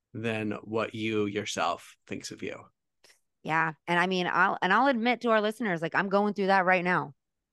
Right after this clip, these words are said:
Speaker 2: You know, there, there's some shit going on in my personal life where, like, I don't wanna hurt people's feelings, right? Like,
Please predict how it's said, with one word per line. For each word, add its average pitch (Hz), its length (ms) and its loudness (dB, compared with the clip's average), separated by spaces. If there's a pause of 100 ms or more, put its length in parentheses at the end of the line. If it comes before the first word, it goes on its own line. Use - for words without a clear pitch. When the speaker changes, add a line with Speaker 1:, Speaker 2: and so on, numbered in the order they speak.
(560)
Speaker 2:
You 180 140 0
know, 170 300 4
there, 190 360 6
there's 190 460 2
some 196 180 -6
shit 180 260 -4
going 185 200 0
on 180 100 2
in 170 60 -2
my 175 160 0
personal 175 400 -2
life 180 240 2
where, 170 100 0
like, 165 180 0
I 170 120 -6
don't 170 120 -2
wanna 170 140 0
hurt 165 200 -4
people's 180 300 -8
feelings, 170 480 -12
right? 160 300 -2
Like, 165 220 -4